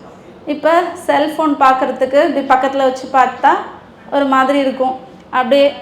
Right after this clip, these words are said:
தள்ளி வச்சு பார்க்குறது, ஃபாண்ட் சைஸ் எல்லாம் பெருசு பண்ணிக்கிறது. "ஐயோ, முதுகு வலிக்குதே,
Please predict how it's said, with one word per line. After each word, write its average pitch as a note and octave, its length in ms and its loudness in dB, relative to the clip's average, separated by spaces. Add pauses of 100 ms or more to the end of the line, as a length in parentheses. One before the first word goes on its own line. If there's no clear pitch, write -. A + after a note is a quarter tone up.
(440)
தள்ளி D4 300 4
வச்சு D4 240 2
பார்க்குறது, A#3+ 680 0 (1000)
ஃபாண்ட் D#4+ 280 2
சைஸ் C4+ 340 -2
எல்லாம் C#4 280 -2
பெருசு C#4 380 0
பண்ணிக்கிறது. A3 640 -4 (800)
"ஐயோ, C4 280 -2
முதுகு B3+ 500 -4
வலிக்குதே, A#3+ 640 -4